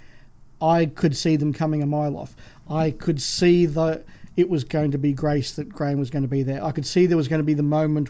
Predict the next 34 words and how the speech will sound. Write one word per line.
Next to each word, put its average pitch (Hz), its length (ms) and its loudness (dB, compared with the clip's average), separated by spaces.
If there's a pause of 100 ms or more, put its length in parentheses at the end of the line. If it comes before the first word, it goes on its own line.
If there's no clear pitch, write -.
where 151 300 0 (400)
he 156 120 -2
wants 147 320 0 (120)
to 151 300 2
love 147 280 0
her, 151 140 2
but 135 160 -2
he 139 280 -2
isn't 147 240 -2
sure 143 200 -4
he 139 100 -2
can. 139 440 -2 (320)
I 156 100 0
knew 175 180 4
there'll 165 140 4
be 165 100 6
the 156 80 2
moment 160 380 2
of, 151 220 0 (440)
"Oh, 180 400 6
you 180 320 2
just 180 260 0
said 175 200 4
that 170 160 2
about 165 260 0
your 165 160 4
grandson, 156 460 0
so 147 140 -2
now 170 280 0
I 160 140 2
know 160 300 2
you're 160 200 2
not 139 220 -2
real." 147 240 -2